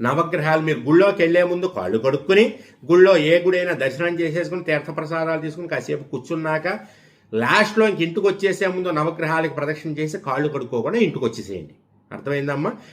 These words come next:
ఇంటికి వచ్చాక కాళ్ళు కడుక్కోవచ్చా, కడుక్కోకూడదు, అది మీ ఇష్టం. రోడ్డు మీద నడుచుకుంటూ అన్నీ దాటుకుంటూ వస్తాం కదా, ఇంటికి వచ్చాక అందరం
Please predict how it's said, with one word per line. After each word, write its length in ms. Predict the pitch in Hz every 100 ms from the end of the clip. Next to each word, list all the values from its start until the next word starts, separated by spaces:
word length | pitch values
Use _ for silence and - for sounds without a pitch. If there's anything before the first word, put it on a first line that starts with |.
| _
ఇంటికి 300 | 170 196 233
వచ్చాక 320 | 202 202 185 190
కాళ్ళు 300 | 175 165 170
కడుక్కోవచ్చా, 760 | 160 160 170 165 - 165 170 -
కడుక్కోకూడదు, 460 | 170 185 170 170
అది 140 | 180 180
మీ 80 |
ఇష్టం. 240 | 175 165 180
రోడ్డు 240 | 151 160
మీద 100 | 190
నడుచుకుంటూ 440 | 180 160 165 170 175
అన్నీ 200 | 160 170
దాటుకుంటూ 440 | 156 160 165 160
వస్తాం 240 | 165 156
కదా, 160 | 156 220
ఇంటికి 200 | 220 220
వచ్చాక 240 | 220 214
అందరం 300 | 202 170 208